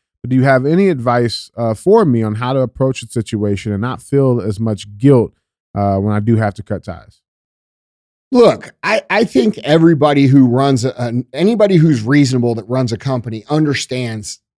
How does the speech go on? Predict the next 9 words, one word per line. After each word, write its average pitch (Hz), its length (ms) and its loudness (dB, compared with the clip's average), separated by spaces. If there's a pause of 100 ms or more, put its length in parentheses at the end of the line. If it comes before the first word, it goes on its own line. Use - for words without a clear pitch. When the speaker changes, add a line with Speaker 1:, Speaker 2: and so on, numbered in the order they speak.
Speaker 2:
the, 123 400 -2 (560)
that 127 260 -8 (280)
people 160 260 0
change 117 560 -6
Speaker 1:
Yeah. 90 220 -6
Speaker 2:
and 131 160 2
that 127 280 -4
things 156 280 2
change 139 580 -2